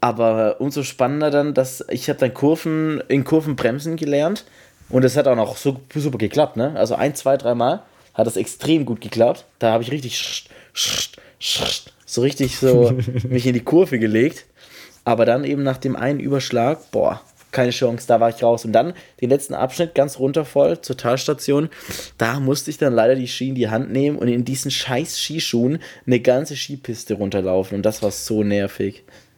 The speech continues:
Speaker 2: Zu deiner Verteidigung, also das war auch, ich weiß nicht, jeder, der vielleicht einen Feldberg kennt, ähm,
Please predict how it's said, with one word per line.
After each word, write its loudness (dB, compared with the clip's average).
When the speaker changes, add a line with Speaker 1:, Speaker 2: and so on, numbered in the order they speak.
Speaker 2:
Zu -2
deiner 0
Verteidigung, -4
also -4
das -6
war 0
auch, -6
ich -8
weiß -2
nicht, -8
jeder, -2
der -4
vielleicht -8
einen -2
Feldberg -4
kennt, -6
ähm, 0